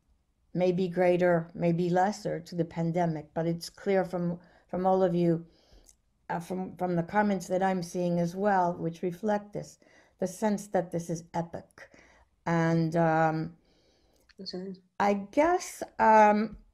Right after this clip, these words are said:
Speaker 1: I'm, I'm waiting to see actually some very specific questions that look like questions. And until I do,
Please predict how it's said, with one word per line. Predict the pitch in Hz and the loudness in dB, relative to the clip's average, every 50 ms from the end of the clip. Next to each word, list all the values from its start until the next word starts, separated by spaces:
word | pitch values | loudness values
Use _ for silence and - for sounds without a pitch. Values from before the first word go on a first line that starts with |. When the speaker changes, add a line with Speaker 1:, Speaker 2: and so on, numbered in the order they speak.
| - | -6
Speaker 1:
I'm, | - 208 208 214 214 214 | -2 0 0 0 0 0
I'm | 196 208 208 208 208 | 2 2 4 4 6
waiting | 226 240 269 294 294 285 269 254 269 | 6 6 6 6 4 0 0 0 -2
to | - 220 | -6 -12
see | - - 254 233 220 - | -8 -4 -2 -2 -2 -2
actually | - 196 196 196 - - 233 214 208 | -4 -6 -6 -6 -8 -4 -2 -2 -2
some | 196 208 - 190 180 175 | -2 -2 -4 -4 -4 -2
very | 180 190 190 196 196 190 | 0 2 2 2 0 -2
specific | 190 - - - 190 - - 220 - - 202 - - | -4 -8 -8 -8 -8 -8 -8 -12 -8 -10 -10 -6 -4
questions | - 196 196 196 - - 208 202 196 - | -2 -2 -2 -4 -6 -6 -4 -4 -4 -4
that | - 170 165 170 | -4 -6 -4 -4
look | 190 208 214 214 - | -4 -4 -4 -2 -2
like | 185 165 160 165 - | -2 -2 -2 -2 -4
questions. | - 190 185 185 - - 170 160 147 147 - - - - - - - - | -2 -2 -2 -2 -2 -6 -6 -6 -6 -6 -10 -18 -20 -20 -20 -12 -6 -2
And | 170 175 185 | 0 0 2
until | 190 185 180 - - 247 240 214 | 0 -2 -2 0 2 2 4 6
I | 202 190 185 | 6 4 4
do, | 180 180 196 226 220 196 190 180 175 175 | 2 2 4 6 6 6 6 4 2 -2